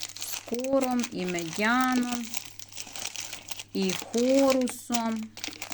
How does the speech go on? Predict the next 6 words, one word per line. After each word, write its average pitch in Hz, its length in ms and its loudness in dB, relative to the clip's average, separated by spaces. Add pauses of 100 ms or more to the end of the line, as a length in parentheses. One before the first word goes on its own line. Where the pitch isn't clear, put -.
ось 220 300 -4
цим, 208 460 0
і 175 80 -2
актарою, 233 920 4 (600)
всім-всім. 233 920 -2
Актару 214 600 2